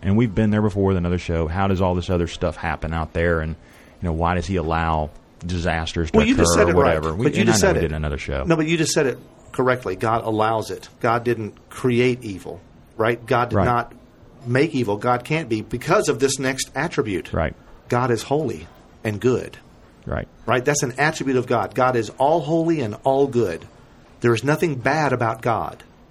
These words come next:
Speaker 2: Right? And that's an important thing for us to wrap our heads around, because what happens is that's where people start to think about the problem of evil.
Speaker 1: Right. If it,
Speaker 2: We
Speaker 1: if he's not bad, then why is that happening?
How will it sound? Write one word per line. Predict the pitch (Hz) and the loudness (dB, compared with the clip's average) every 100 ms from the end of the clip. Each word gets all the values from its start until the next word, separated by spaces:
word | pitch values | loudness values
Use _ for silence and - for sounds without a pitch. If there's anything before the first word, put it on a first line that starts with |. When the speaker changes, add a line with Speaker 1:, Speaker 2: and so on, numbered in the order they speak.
| - - - - - - | -20 -20 -20 -20 -20 -6
Speaker 2:
Right? | 107 107 | -2 0
And | |
that's | 113 120 | 0 0
an | 131 | 0
important | 123 117 165 165 | 0 0 0 2
thing | 147 | 0
for | 131 | 2
us | 127 | 0
to | 127 | 2
wrap | 123 120 | 2 2
our | 117 | 0
heads | 120 165 | 0 0
around, | 123 110 | 0 0
because | 110 - 143 123 | -2 -2 0 0
what | 117 107 | 0 -2
happens | 160 220 139 117 | -2 -2 -2 0
is | 113 | 0
that's | 131 139 | 0 -2
where | - 131 | 0 -2
people | 151 135 | -2 -6
start | 131 127 | -4 -4
to | 127 | -4
think | 127 | -4
about | 110 107 | -4 -4
the | |
problem | - 117 110 110 | -6 -4 -2 -4
of | 101 | -4
evil. | 151 196 - - - | -4 -6 -8 -12 0
Speaker 1:
Right. | 156 92 | 2 2
If | 87 | 2
it, | 113 | 2
Speaker 2:
We | 131 | 2
Speaker 1:
if | 104 | 2
he's | 92 | 2
not | 104 101 76 | 2 0 0
bad, | 104 104 87 90 - _ - | 0 2 0 -2 -10 _ -2
then | 101 | 0
why | 110 117 | 2 2
is | 107 | 0
that | 101 | -2
happening? | 90 104 - 60 90 | -2 -4 -4 -8 -10